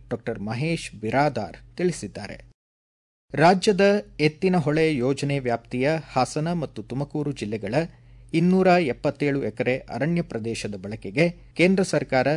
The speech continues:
ಷರತ್ತುಬದ್ಧ ಅನುಮತಿ ನೀಡಿದೆ ಎಂದು ಶಿಡ್ಲಘಟ್ಟ ವಿಧಾನಸಭಾ ಕ್ಷೇತ್ರದ ಶಾಸಕ ಬಿ ಎನ್ ರವಿಕುಮಾರ್ ತಿಳಿಸಿದ್ದಾರೆ. ಚಿಕ್ಕಬಳ್ಳಾಪುರ ಜಿಲ್ಲೆಯ ವಿವಿಧ ಹೋಟೆಲ್, ಬೇಕರಿ, ಡಾಬಾ, ರೆಸ್ಟೋರೆಂಟ್‌ಗಳ ಮೇಲೆ ದಾಳಿ ನಡೆಸಿರುವ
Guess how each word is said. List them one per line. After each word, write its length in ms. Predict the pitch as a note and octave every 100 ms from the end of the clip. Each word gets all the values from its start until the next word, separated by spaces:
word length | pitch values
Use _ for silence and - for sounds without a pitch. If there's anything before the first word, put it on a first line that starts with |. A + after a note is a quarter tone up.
| E3 -
ಷರತ್ತುಬದ್ಧ 840 | - D3 F3 - F3 A#2 A#2 -
ಅನುಮತಿ 520 | C3+ - A#2 A#2 -
ನೀಡಿದೆ 360 | G2+ F#2+ F3 E3+
ಎಂದು 440 | A#2 G2 G2 F3+ - - -
ಶಿಡ್ಲಘಟ್ಟ 600 | - E3+ F#3 F3+ E3+ E3+
ವಿಧಾನಸಭಾ 800 | F3 C3 A2+ C3 D#3 - D3+
ಕ್ಷೇತ್ರದ 500 | D3+ - A#2+ A2+ G#2+
ಶಾಸಕ 680 | G#2+ - G#2+ - - D3 E3 -
ಬಿ 160 | A2
ಎನ್ 220 | A#2+ A2+ G#2+ -
ರವಿಕುಮಾರ್ 800 | B2+ D3 F3 A#2+ G2+ - - -
ತಿಳಿಸಿದ್ದಾರೆ. 640 | F#3 F3 - F#2 G2+ - - _ _ _ _ _ _ _
ಚಿಕ್ಕಬಳ್ಳಾಪುರ 680 | - F#3 A3 A3 A3 A3 G#3
ಜಿಲ್ಲೆಯ 460 | - F#3 E3+ D#3+ F3+
ವಿವಿಧ 380 | F3 D3 C#3+ C#3
ಹೋಟೆಲ್, 540 | D3 C3+ - C#3+ D3+
ಬೇಕರಿ, 520 | C#3 A#2 A#2+ B2+ B2+ C#3
ಡಾಬಾ, 460 | A#2 A2+ G#2+ C3+ D#3 - -
ರೆಸ್ಟೋರೆಂಟ್‌ಗಳ 840 | B2 - E3+ E3+ D3+ C3+ G#2+ A2
ಮೇಲೆ 340 | A#2+ A2 G#2+ A#2
ದಾಳಿ 340 | G2+ A2+ D3+
ನಡೆಸಿರುವ 480 | C#3 G#2 - F2+ B2+